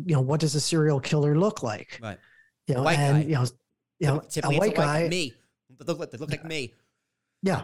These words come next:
Speaker 1: right.
Speaker 2: Yeah.
Speaker 1: And, but it's a white guy, and, you know, like, like Ted Bundy,
Speaker 2: Mm-hmm.
Speaker 1: you know, a very
Speaker 2: Handsome.
Speaker 1: good-looking white guy, you know,
Speaker 2: Handsome,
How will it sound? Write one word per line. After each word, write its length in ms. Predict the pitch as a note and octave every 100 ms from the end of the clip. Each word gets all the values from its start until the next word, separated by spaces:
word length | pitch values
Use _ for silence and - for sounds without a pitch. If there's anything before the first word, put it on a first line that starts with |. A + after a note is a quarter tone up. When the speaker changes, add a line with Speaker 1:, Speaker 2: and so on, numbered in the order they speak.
| -
Speaker 1:
right. 340 | C#3 F3 F3+ -
Speaker 2:
Yeah. 140 | D3 D#3
Speaker 1:
And, 100 | D3+
but 60 |
it's 100 | E3
a 40 | E3+
white 260 | E3 A3
guy, 380 | F3+ D3+ D#3+ F3+ D#3
and, 380 | C#3+ D3 D3+
you 60 | E3+
know, 80 | C#3
like, 160 | D3+ E3+
like 180 | D#3
Ted 240 | - D3+ D3+
Bundy, 440 | F#3 F3 A#2+ - -
Speaker 2:
Mm-hmm. 140 | C3+ D3
Speaker 1:
you 60 |
know, 140 | C3+ D3
a 80 | D3
very 280 | B2 F3 F3
Speaker 2:
Handsome. 160 | E3
Speaker 1:
good-looking 220 | E3+ E3+ E3
white 140 | E3
guy, 60 | E3 _ _
you 80 | G#2
know, 60 | B2+
Speaker 2:
Handsome, 280 | D3 G#2+